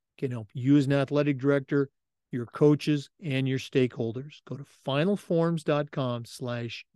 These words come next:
Jake for more information. If you're looking for hands down the best fundraising platform, easiest to use and most effective, go to snap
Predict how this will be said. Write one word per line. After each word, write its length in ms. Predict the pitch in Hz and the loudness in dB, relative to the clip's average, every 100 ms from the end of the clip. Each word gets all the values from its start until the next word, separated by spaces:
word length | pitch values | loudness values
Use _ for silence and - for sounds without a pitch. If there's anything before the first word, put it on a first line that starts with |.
| 135 | -12
Jake 500 | 113 139 135 117 - _ _ _ _ _ - | -4 0 2 0 -6 _ _ _ _ _ -8
for 80 | 127 | -4
more 180 | 120 | -4
information. 580 | 117 - 127 127 117 139 - _ _ _ _ _ _ _ | -4 -4 -2 -2 -4 -10 -18 _ _ _ _ _ _ _
If 60 | - | 2
you're 100 | 139 | 6
looking 380 | 175 190 190 | 6 6 2
for 260 | 175 - 147 | 2 0 0
hands 500 | 139 160 170 190 165 | 0 0 2 2 2
down 320 | 156 143 117 - - | 2 2 0 -8 -12
the 100 | 120 | -12
best 560 | 113 123 147 165 - - _ - | -4 2 2 2 -4 -20 _ -2
fundraising 720 | 160 165 147 156 143 151 139 | 0 2 2 2 2 -2 -4
platform, 760 | 160 151 151 - 139 131 127 - _ _ _ _ _ _ _ | -2 -2 -4 -4 -2 0 -2 -8 _ _ _ _ _ _ _
easiest 560 | 156 151 151 160 160 - | 0 2 4 4 2 0
to 80 | 160 | -4
use 400 | 135 139 139 147 - | 2 4 4 0 -10
and 400 | 156 175 185 180 | -6 -2 -2 -2
most 320 | 156 165 151 | 0 0 -2
effective, 540 | 143 165 156 151 160 151 _ _ _ _ _ _ _ | -4 -2 -2 0 0 0 _ _ _ _ _ _ _
go 120 | 143 123 | -6 -6
to 140 | 110 | -6
snap 600 | - - 143 139 165 170 | -10 -8 -2 0 -2 -4